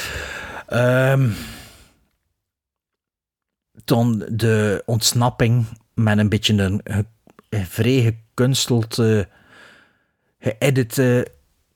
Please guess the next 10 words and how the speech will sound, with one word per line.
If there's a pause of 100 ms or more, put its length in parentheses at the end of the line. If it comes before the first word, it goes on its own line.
(840)
scène
eigenlijk,
die
zoals
spektakel... (1200)
Ach, (500)
eh,
moet
ik
zeggen,